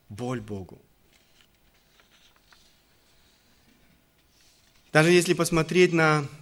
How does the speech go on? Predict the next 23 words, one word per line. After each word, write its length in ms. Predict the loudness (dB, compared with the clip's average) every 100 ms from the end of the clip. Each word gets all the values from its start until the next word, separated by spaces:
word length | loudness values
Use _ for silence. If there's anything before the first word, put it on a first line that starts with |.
| -20
межчеловеческие 1300 | -4 0 0 0 -2 0 0 0 -6 -4 -2 -2 -4 -10
отношения, 760 | -14 -10 -8 -4 -2 -2 -2 -8 -14 _ _ -12
на 120 | -8
наши 260 | -6 -4 -6
отношения, 720 | -6 -6 -4 -4 -4 -6 -10 _ _ _ -12
будь 180 | -12
то 80 | -10
в 60 | -8
семье, 600 | -6 -6 -6 -6 -8 -12 _ _ _ _ _ _ _
э, 280 | -12 -10 -10
будь 320 | -8 -8 -8
то 260 | -6 -4 -4
в 100 | -6
других 420 | -8 -8 -8 -10
какие-либо 420 | -10 -10 -8 -6
ли-, 240 | -4 -6 -8
э, 260 | -8 -8 -10
каких-либо 560 | -12 -12 -10 -8 -6
отношениях, 720 | -8 -8 -6 -4 -2 -2 -6 -10 -20 -20 -20 -20 -20 _ _
там, 240 | 0 2
где 140 | 2 0
царит 400 | 0 -2 -2 -4
страх, 580 | -6 -6 -4 -4 -6